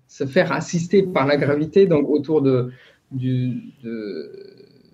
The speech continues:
de la Terre et de Vénus pour, euh, pour en fait avoir assez de, d'accélération pour, euh, enfin arriver, euh, chez Jupiter. Et donc ça va, euh, effectivement, ça va venir trois fois autour de la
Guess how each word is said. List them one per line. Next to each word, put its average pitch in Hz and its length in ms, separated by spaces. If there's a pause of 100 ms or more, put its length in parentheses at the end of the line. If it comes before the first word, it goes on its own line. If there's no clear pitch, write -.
(140)
de 127 180
la 120 140
Terre 190 580
et 139 120
de 131 100
Vénus 156 600 (440)
pour, 139 300
euh, 127 300
pour 135 220
en 131 120
fait 180 200
avoir 139 340
assez 139 280
de, 131 300 (500)
d'accélération 151 800
pour, 143 300
euh, 131 220 (120)
enfin 156 480
arriver, 131 480
euh, 117 200
chez 127 200
Jupiter. 131 560 (680)
Et 143 80
donc 151 200
ça 156 120
va, 143 480
euh, 147 160 (220)
effectivement, 175 680
ça 151 160
va 143 160
venir 165 460
trois 196 240
fois 240 220
autour 165 320
de 139 100
la 127 420